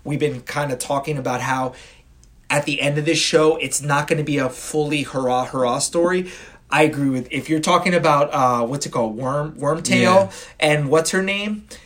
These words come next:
Speaker 1: Uh, 'cause I, I always forget her name. I think one of them dies. I don't think both of them die. I think one dies.
Speaker 2: I think he dies.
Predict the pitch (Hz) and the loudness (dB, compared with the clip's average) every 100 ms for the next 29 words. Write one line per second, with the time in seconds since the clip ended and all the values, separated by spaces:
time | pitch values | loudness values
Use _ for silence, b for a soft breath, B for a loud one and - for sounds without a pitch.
0 | B - - 127 135 135 127 - 160 185 | B -16 -6 -4 -4 -4 -4 -4 -6 -4
1 | 220 - 143 143 160 160 180 190 185 B | -4 -2 2 2 2 0 -2 -4 -8 B
2 | B B _ _ _ _ 170 226 277 185 | B B _ _ _ _ 4 4 2 -2
3 | 131 143 135 170 196 160 - 123 117 117 | -4 -4 2 2 4 2 0 -4 -2 -4
4 | 107 - - 160 185 240 330 285 160 - | -4 -6 -4 0 2 2 2 0 0 6
5 | 156 156 170 139 131 127 104 85 - 147 | 6 6 -2 -6 -4 -4 -4 -6 -4 -2
6 | 214 220 160 143 143 180 196 165 151 135 | 0 -2 -4 0 2 2 2 2 2 4
7 | 131 117 113 95 82 73 - | 2 0 -4 -4 -8 -12 -18